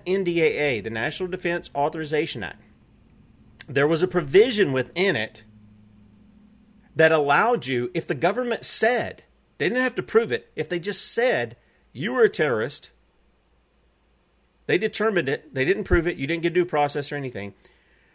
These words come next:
they could arrest you, hold you indefinitely,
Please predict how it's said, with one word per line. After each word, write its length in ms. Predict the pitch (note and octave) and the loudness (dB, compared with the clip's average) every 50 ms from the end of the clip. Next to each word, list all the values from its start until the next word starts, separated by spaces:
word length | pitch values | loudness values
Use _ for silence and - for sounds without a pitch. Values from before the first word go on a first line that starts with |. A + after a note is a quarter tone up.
| _ - | _ 0
they 140 | - E3 G#3 | 2 2 4
could 140 | - B3+ B3 | 4 4 4
arrest 420 | A3+ F3 G3+ G#3 G3+ - - - | 4 4 4 2 2 0 -4 -6
you, 240 | A#2 F#2+ F#2+ G#2+ B2 _ _ _ _ _ _ _ _ | -8 -10 -10 -12 -16 _ _ _ _ _ _ _ _
hold 380 | - - G3+ G#3 A3 A#3+ A#3 E3+ | -10 -2 -2 0 0 0 -2 -2
you 160 | G3+ A3 G#3 | -2 0 2
indefinitely, 800 | G3+ F3 C#3+ C3 E3 E3+ - - C3+ - A2 A2+ G#2+ G#2+ B2 | 0 0 2 2 2 2 2 -2 -10 -8 -6 -8 -8 -8 -12